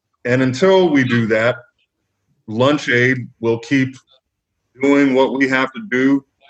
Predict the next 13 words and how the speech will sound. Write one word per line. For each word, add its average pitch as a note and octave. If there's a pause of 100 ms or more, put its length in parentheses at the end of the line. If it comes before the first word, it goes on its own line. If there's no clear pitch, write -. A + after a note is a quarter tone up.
(100)
Heart C#3
and C3
Soul C3+
Community C3
Cafe B2+
will B2
keep B2
doing B2+
what B2
they B2
have B2
to A#2
do. B2+